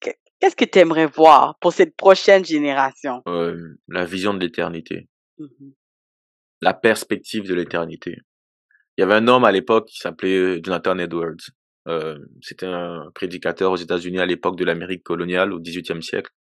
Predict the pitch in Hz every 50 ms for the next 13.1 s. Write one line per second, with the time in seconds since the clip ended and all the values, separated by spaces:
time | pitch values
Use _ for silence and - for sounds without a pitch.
0 | _ - 165 143 135 170 190 185 _ _ _ _ _ _ _ _ _ _ _ _
1 | _ - - 87 90 95 98 95 92 90 92 98 95 120 123 117 92 85 85 82
2 | - 95 92 87 82 80 78 80 78 80 - - - _ _ _ _ _ _ _
3 | _ _ _ _ _ _ _ _ _ _ - 90 92 - - - - 101 98 120
4 | 127 123 - 110 - 101 98 87 82 82 82 87 98 104 104 85 - - - _
5 | _ _ - 85 87 85 82 90 92 95 98 - - 98 95 90 98 95 95 92
6 | 90 87 - _ - - - - 110 104 - 110 113 - - - 110 110 107 101
7 | - - - 104 98 92 85 85 85 87 85 - - 85 85 85 85 80 78 76
8 | 78 - - _ _ _ _ _ - - - _ _ - 85 90 87 80 92 104
9 | 117 113 101 73 98 95 - - 120 120 113 - - 95 - - 95 92 92 85
10 | - 98 95 92 - - 92 87 82 80 78 - - _ _ _ _ _ _ _
11 | _ _ - _ _ - - - 85 82 85 85 80 78 78 71 60 - _ _
12 | _ _ _ _ _ _ _ - 87 85 101 95 90 90 82 - - 87 85 80
13 | 78 -